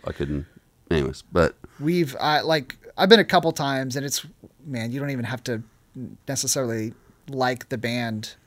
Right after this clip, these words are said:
Speaker 1: That's
Speaker 2: to,
Speaker 1: the bit,
Speaker 2: to
Speaker 1: right?
Speaker 2: enjoy a show there.
Speaker 1: Yeah, we were, I was gonna be in Denver. I was just like, I don't remember who it was. I think it was just like, I was just gonna go. I mean, it might have even been, like, Steve Miller's. I mean, like,
Speaker 2: Yeah.
Speaker 1: what? Normally, I wouldn't go see Steve
Speaker 2: Sure,
Speaker 1: Miller, but I was
Speaker 2: sure.
Speaker 1: like, "I, screw it. I'll go to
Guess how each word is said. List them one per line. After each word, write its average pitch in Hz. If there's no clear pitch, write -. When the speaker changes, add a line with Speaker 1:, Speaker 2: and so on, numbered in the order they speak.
Speaker 1:
That's 156
Speaker 2:
to, 139
Speaker 1:
the 156
bit, 190
Speaker 2:
to 117
Speaker 1:
right? 113
Speaker 2:
enjoy 170
a 147
show 156
there. 120
Speaker 1:
Yeah, 147
we 127
were, 151
I 135
was 147
gonna 147
be 131
in 120
Denver. 117
I 90
was 92
just 95
like, 90
I 90
don't 110
remember 101
who 101
it 82
was. 92
I 87
think 92
it 78
was 82
just 90
like, 85
I 90
was 98
just 101
gonna 98
go. 95
I 95
mean, -
it -
might 131
have 170
even 127
been, 107
like, 90
Steve 110
Miller's. 85
I 80
mean, 80
like, 80
Speaker 2:
Yeah. -
Speaker 1:
what? -
Normally, 123
I 107
wouldn't 113
go 107
see 147
Steve 104
Speaker 2:
Sure, -
Speaker 1:
Miller, 110
but 117
I 120
was 120
Speaker 2:
sure. 117
Speaker 1:
like, 104
"I, -
screw 110
it. 110
I'll 123
go 123
to 95